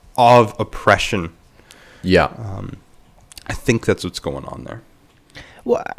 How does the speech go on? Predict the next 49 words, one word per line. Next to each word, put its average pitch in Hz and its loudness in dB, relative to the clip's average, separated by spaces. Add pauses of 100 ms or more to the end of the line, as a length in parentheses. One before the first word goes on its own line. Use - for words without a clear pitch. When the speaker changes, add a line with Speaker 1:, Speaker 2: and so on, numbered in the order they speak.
Speaker 3:
yeah, 160 6
that 147 8
would 143 6
make 131 6
sense 139 2
when 123 6
it - -4
flows 135 6
into 123 2
verse 110 0
eight. 113 -4 (140)
Um, 90 -8
it - -16
says, 120 -6
"Are 117 -4
you 117 0
better 117 2
than 113 0
Thebes 117 -2
that - -8
sat 110 -4
by 113 -2
the 110 -4
Nile 107 -4 (320)
with 139 0
water 113 2
around 110 -2
her, 113 -2
her 120 -4
rampart 120 -4
at - -14
sea 127 -4
and 117 -4
her 110 -4
water, 113 -4 (160)
her, 135 0
and 135 6
water 131 8
her 131 2
wall? 117 0 (320)
Cush - 2
was 131 0
her 123 -2
strength, - -8
Egypt 135 -6
too, 107 -4 (460)
and 131 0
without 120 2
limit. 120 -4